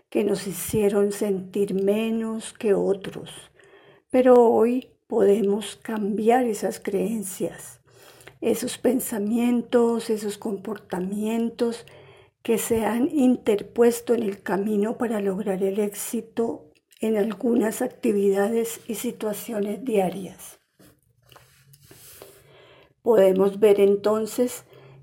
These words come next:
que la autoconfianza natural es el equilibrio entre reconocer tu potencial y capacidad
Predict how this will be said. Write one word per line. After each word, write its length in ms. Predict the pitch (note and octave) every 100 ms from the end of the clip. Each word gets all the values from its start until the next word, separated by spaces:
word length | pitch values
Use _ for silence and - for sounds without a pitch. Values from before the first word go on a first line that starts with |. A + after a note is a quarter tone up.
| -
que 120 | B3
la 240 | F3 - -
autoconfianza 1400 | A#3+ B3 - A#3 A3+ G#3+ G3+ - A3 A3 A3+ G#3+ - G3+
natural 720 | D3 C3+ A#3+ G3 G3 B3 B3 - _ _
es 280 | G3+ G3 A3
el 120 | G#3+
equilibrio 1120 | G#3 - G#3+ G#3 A3 A3 A#3 A3+ A3+ A3+ - -
entre 680 | G#3 G#3+ G3 F#3+ G3 G3 - - - _
reconocer 1080 | A3+ G3+ G3 G3 G#3+ F#3+ F3+ - G3+ G#3 -
tu 220 | A3 -
potencial 1120 | A#3 B3 A#3 A#3+ A#3+ - G3 F#3 A3+ C#4 - _ _ - - - _ _ _ _
y 320 | B3+ B3+ B3+ - _ _ _ _ _ _ _ _ _ _ _ _ _ _ _ _ _ -
capacidad 960 | G#3 G3+ F#3+ F#3+ - G#3+ G3 G#3+